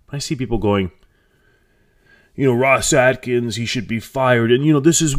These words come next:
what is he doing? He's just been complacent and he just doesn't seem to care to put together a winning team." I just don't understand what you want him to do.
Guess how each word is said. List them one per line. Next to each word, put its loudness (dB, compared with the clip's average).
what 2
is 2
he -2
doing? 6
He's 0
just -2
been -2
complacent 0
and -8
he -6
just -4
doesn't 0
seem -4
to -6
care 2
to 0
put 4
together -2
a 0
winning -4
team." -8
I -4
just -4
don't -6
understand -6
what -6
you -6
want -4
him -8
to -20
do. -8